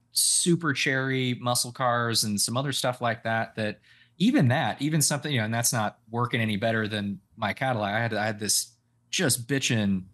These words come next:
red on red, um, S S three ninety-six four-speed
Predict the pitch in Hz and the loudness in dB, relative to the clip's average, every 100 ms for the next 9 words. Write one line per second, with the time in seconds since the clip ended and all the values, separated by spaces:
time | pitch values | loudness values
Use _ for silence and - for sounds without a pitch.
0 | - - _ _ _ - 127 131 127 117 | -20 -20 _ _ _ -4 -2 0 0 2
1 | 113 110 107 107 - - 104 101 98 98 | 2 2 0 -4 -12 -2 0 0 0 -4
2 | - 117 127 110 120 110 104 101 117 104 | -2 0 2 0 -2 -2 0 0 0 -2
3 | - - - - 107 104 - 113 107 104 | 0 -2 -2 -2 0 0 0 0 2 0
4 | 95 | -4